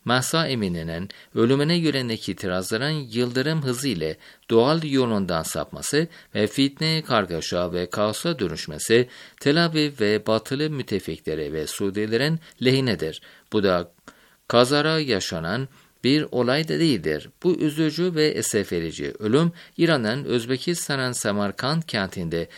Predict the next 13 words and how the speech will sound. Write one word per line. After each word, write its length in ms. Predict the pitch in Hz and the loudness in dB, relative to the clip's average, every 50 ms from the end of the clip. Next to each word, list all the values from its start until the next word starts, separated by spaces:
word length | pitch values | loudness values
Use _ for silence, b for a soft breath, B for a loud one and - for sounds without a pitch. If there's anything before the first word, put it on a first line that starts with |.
| B B B | B B B
Şanghay 600 | - - 107 98 92 87 - 90 87 87 85 - 82 | -4 0 0 2 0 0 0 0 0 0 -2 -4 -4
Örgütü'nün 680 | 98 95 92 90 95 98 95 - 117 120 135 151 160 151 | -2 -2 -2 -2 -2 -4 -4 -4 -4 -2 0 0 -2 -2
yirmi 380 | 131 117 117 120 120 123 123 | -2 -2 -2 -2 -2 -2 -4
ikinci 540 | 120 - - 139 131 131 127 143 151 165 160 | -6 -6 -4 -4 -4 -4 -4 -4 -4 -4 -2
toplantısında 840 | - 143 131 - - 104 92 87 85 - - 73 73 101 135 160 165 B B B B B B | -2 -4 -4 -2 -4 -4 -4 -4 -6 -6 -8 -6 0 2 2 2 2 B B B B B B
bu 60 | 147 | 2
örgütün 500 | 175 180 156 151 147 143 - 151 156 165 | 4 4 4 2 -2 -2 -2 -2 -2 0
resmi 400 | 151 135 117 - - 110 98 90 | 2 0 0 0 -2 -2 -2 -2
üyesi 340 | 80 80 76 78 - - - | -2 -4 -6 -8 -6 -6 -6
olduğu 380 | 85 87 87 82 87 117 147 170 | -4 -4 -4 -4 -2 -2 -2 -2
sırada 600 | 170 - - 160 117 92 85 - 85 92 101 113 120 | -2 -2 -4 -2 -2 -2 -2 0 -2 -2 -2 -2 -2
meydana 360 | 120 123 117 117 131 123 107 | 0 0 2 2 0 0 0
geldi. 420 | 90 82 82 78 78 76 - - | 0 0 -2 -2 -4 -6 -10 -16